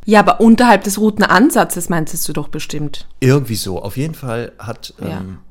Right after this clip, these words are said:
Speaker 2: unsere Ausbildungsleiterin in unserem Netzwerk
Speaker 1: Mhm.
Speaker 2: mich darauf hingewiesen, dass die, ich da wohl einen kleinen Fehler gemacht hätte. Andrea, hiermit
Speaker 1: Schöne Grüße.
Speaker 2: korrigiere ich das, <laughs> schöne Grüße. Sie befindet sich natürlich oben, also nicht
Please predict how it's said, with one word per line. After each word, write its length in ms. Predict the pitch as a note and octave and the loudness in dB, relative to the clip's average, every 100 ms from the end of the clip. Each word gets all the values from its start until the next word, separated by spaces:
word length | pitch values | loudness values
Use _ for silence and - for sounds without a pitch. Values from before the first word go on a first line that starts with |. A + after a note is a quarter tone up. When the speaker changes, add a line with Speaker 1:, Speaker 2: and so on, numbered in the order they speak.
| - | -16
Speaker 2:
unsere 400 | - G#2 F#2+ F#2 | -10 -10 -8 -10
Ausbildungsleiterin 1120 | G#2 D3 - C3 A#2+ G#2+ G2+ G#2+ C3+ C3 B2+ D3+ | -8 -10 -12 -12 -12 -10 -8 -8 -8 -8 -8 -8
in 80 | - | -10
unserem 240 | - F#2 | -10 -10
Netzwerk 600 | G#2 B2+ - A#2+ C#3+ - - - - - G3 | -8 -10 -10 -8 -8 -12 -20 -20 -20 -14 -10
Speaker 1:
Mhm. 140 | E3+ | -6
Speaker 2:
mich 140 | F3+ | -6
darauf 220 | F3+ G#2 C#3 | -4 -6 -4
hingewiesen, 580 | D#3+ D#3+ G#2+ E3+ A#2 - | -2 0 2 0 -2 -8
dass 200 | A2 - | -10 -10
die, 160 | G#2 - - - - | -14 -16 -20 -20 -18
ich 120 | - - | -10 -6
da 120 | G2 | -2
wohl 60 | A#2 | -2
einen 60 | |
kleinen 280 | - G#2+ A2 | -2 -4 -4
Fehler 260 | - G2+ E2+ | -4 -4 -4
gemacht 260 | D2+ - | -8 -10
hätte. 260 | C#2+ - - - - - - - | -12 -12 -16 -18 -20 -20 -20 -18
Andrea, 600 | - F#2+ A#2 B2+ D3 F3 F3 - - _ - - - | -10 -8 -6 -4 -4 -8 -12 -20 -20 _ -20 -20 -16
hiermit 140 | A2+ | -10
Speaker 1:
Schöne 200 | B2 G#3 | -4 -2
Grüße. 200 | G3 A2 | -2 -4
Speaker 2:
korrigiere 220 | G2 B2+ E3+ | -4 -4 -4
ich 100 | - | -6
das, 160 | D3+ | -8
<laughs> 20 | - | -6
schöne 240 | G3 D3+ | -2 -2
Grüße. 520 | - E3 C#3+ - B3+ - - - - - - | -2 -4 -4 -4 -6 -6 -8 -10 -12 -14 -10
Sie 120 | C#3+ | -8
befindet 240 | C#3+ E3 | -6 -8
sich 80 | D3+ | -8
natürlich 320 | D3 E3 D#3+ - - - - - - | -8 -8 -10 -14 -20 -20 -18 -18 -10
oben, 340 | D3 D3+ G#2 A2 | -6 -6 -6 -8
also 220 | G#2+ - - - - - - - | -8 -10 -16 -20 -20 -20 -20 -12
nicht 280 | C#3 C#3 | -10 -10